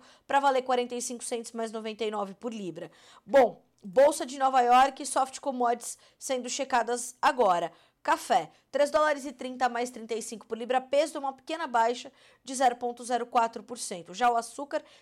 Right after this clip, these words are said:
tem um dia de recuperação considerável, dois ponto quatro por cento de avanço, vai a dezoito centes mais quarenta e quatro por libra. Algodão, sessenta e seis centes mais noventa por libra, peso, e uma pequena baixa de um ponto três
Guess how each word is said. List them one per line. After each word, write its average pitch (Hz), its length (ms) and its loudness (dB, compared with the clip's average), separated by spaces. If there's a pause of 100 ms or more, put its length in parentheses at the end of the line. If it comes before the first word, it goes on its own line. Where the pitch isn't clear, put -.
(100)
tem 247 160 4
um 247 120 -6
dia 226 160 0
de 214 100 -8
recuperação 226 720 -6 (160)
considerável, 240 800 0 (280)
dois 254 240 4
ponto 247 260 -10
quatro 226 300 -2
por 233 140 -16
cento 226 280 -8
de 214 120 -4
avanço, 262 560 -2 (280)
vai 254 200 4
a - 20 0
dezoito 240 380 -2
centes 226 280 -8
mais 220 180 -8
quarenta 214 320 -4
e 208 60 -6
quatro 196 360 -2
por 233 160 -8
libra. 165 380 -8 (300)
Algodão, 247 540 2
sessenta 254 380 -8
e 247 80 -6
seis 240 220 -6
centes 220 260 -10
mais 214 220 -8
noventa 202 460 -10 (260)
por 214 100 -4
libra, 196 240 -4
peso, 262 340 2
e - 20 -12
uma 262 120 -6
pequena 226 300 -8
baixa 214 380 -2
de 208 120 -12
um 226 80 -10
ponto 240 300 -12
três 226 420 -8